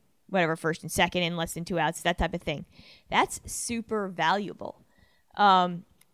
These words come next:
he also, he has what's called, there's a stat on Baseball Reference,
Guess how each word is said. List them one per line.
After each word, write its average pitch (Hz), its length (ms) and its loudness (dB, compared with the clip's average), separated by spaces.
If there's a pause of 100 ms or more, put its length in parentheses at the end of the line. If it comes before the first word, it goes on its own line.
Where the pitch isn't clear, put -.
(300)
he 254 180 0
also, 208 680 4 (640)
he 277 180 0
has 320 300 6
what's 240 200 0
called, 226 280 2
there's 240 180 2
a 208 60 -4
stat 233 340 2
on 226 120 -2
Baseball 202 460 -2
Reference, 175 560 -2